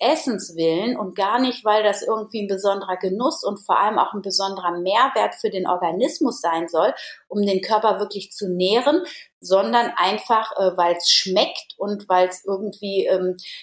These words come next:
ja, tolle Gefühle hervorbringt, weil man dann Endorphinausschüttung hat, wenn man sowas besonders Zuckriges hat oder besonderes Fettiges, ja, Chips, Süßigkeiten et cetera, und die das gar nicht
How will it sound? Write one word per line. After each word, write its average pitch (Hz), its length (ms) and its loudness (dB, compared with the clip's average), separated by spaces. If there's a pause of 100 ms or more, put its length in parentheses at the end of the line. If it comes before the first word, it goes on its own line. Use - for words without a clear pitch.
ja, 185 140 0
tolle 240 340 2
Gefühle 269 460 0
hervorbringt, 247 880 0
weil 202 160 2
man 202 200 0
dann 190 220 0
Endorphinausschüttung 208 1080 0
hat, 220 160 0
wenn 202 160 -2
man 190 200 -4
sowas 180 380 -4
besonders 269 480 2 (480)
Zuckriges 262 640 2
hat 220 200 2
oder 196 180 -2
besonderes 180 560 0
Fettiges, 233 600 -2
ja, 202 260 2
Chips, - 460 0
Süßigkeiten 214 720 -2
et 170 140 -6
cetera, 220 500 -2 (480)
und 220 160 -4
die 240 80 -2
das 233 220 2
gar 214 220 4
nicht 254 180 0